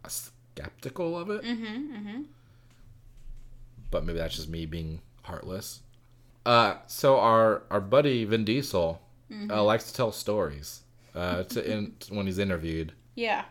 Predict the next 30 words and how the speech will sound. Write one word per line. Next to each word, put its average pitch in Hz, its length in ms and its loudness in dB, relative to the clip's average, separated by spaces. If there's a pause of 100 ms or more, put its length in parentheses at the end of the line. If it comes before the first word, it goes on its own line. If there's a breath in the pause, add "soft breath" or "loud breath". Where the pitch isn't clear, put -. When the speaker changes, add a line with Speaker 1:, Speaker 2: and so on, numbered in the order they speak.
(140)
Speaker 1:
I'm 98 180 4
assuming 135 300 2
this 107 120 0
is 98 60 -6
about, 90 380 0 (880)
uh, 95 240 -2
I 104 80 0
think 123 220 0
this 101 160 0
is 95 100 -4
probably, 92 460 2
he's 95 160 -6
being 90 140 -6
interviewed 87 280 -4
about 80 320 -6
Bloodshot, 92 600 -2
I 98 80 0
imagine. 98 580 0
Speaker 2:
Mm-hmm. 220 340 -6 (800 soft breath)
Speaker 1:
Uh, 85 360 -6 (1500)
uh, 92 140 -2
he 160 240 -2
told 139 800 6 (500)
whoever 120 260 2
was 113 140 2
interviewing 85 640 -2
him 90 480 -6
that, 87 420 -4
uh, 87 300 -6 (580)
Spielberg 123 800 4